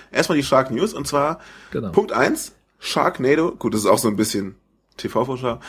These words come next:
Speaker 1: Sharknado
Speaker 2: Ja.
Speaker 1: drei kommt am dreiundzwanzigsten siebten. Das hatten wir schon auf D V D und Blu-ray raus und läuft dann am vierten neunten auf Tele fünf. Unter anderem, aber dazu später mehr.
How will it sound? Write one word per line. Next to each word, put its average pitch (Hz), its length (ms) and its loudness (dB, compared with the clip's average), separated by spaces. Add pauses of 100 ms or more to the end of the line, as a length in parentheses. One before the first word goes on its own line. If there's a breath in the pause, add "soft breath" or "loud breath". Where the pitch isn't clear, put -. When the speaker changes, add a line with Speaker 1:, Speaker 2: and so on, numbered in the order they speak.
Speaker 1:
Sharknado 147 540 4
Speaker 2:
Ja. - 60 -6
Speaker 1:
drei 101 440 4 (460 soft breath)
kommt 160 300 0
am 127 220 2
dreiundzwanzigsten 113 600 2
siebten. 135 280 -4
Das - 180 0
hatten - 160 -4
wir 143 60 2
schon 180 260 0
auf 117 140 -4
D 123 140 6
V 117 100 6
D 127 140 2
und 117 180 -2
Blu-ray 117 300 2
raus - 340 -4 (220 loud breath)
und - 160 -2
läuft 131 260 4
dann 131 160 2
am 110 120 -2
vierten - 480 -2
neunten 117 360 -4
auf - 140 -8
Tele 143 260 -4
fünf. - 360 -4
Unter 147 280 4
anderem, 110 340 2
aber 107 120 4
dazu 113 440 0
später 117 380 2
mehr. 95 260 0